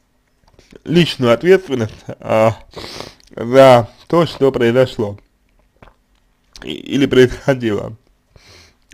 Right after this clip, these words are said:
а не так, что это мы вместе и все. Дальше. Э, помимо того, что нужно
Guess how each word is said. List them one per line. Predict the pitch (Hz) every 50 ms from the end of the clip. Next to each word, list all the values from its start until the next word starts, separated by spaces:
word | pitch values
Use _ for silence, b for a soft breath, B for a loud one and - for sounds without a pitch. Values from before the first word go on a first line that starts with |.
| - _ _
а | - 113 131
не | 139 143 139
так, | 147 160 135 120 -
что | - - _ 113 110
это | 117 127 110
мы | 113 117 123 123 123
вместе | 139 165 185 202 185 - - - 117
и | 113 120 135 135 131 123 120 117 117 113 113 113 113 123 131 _ _ _ _ _ _ _ _ _ _ _ _ _ _ _ _ -
все. | 113 - 117 107 - - _ _ _ _ _ _ _ _ _ _ _ _ _ _ _ _ _ _ b b b b b b b b b b b b b _ _ _ _ _ _ _ _ _
Дальше. | 139 165 180 180 160 117 - 131 107 b b b b b b b b b _ _ _ _ _ _ _ _ _ _ _ _ _ _ _ _ _ _ _ _ _ _ _ _ _ - - -
Э, | - 107 104 101 101 101 98 101 - -
помимо | 113 143 160 175 185 170 156 147
того, | 151 151 147 151 156 160 139
что | - - - - 135 139 131 120 110 104 104 110 110 _ _ _ b b b b b b b b b b b b b b b b b b _ _ -
нужно | - 123 135 143 147 139 127 127 123 113 113 110 110 110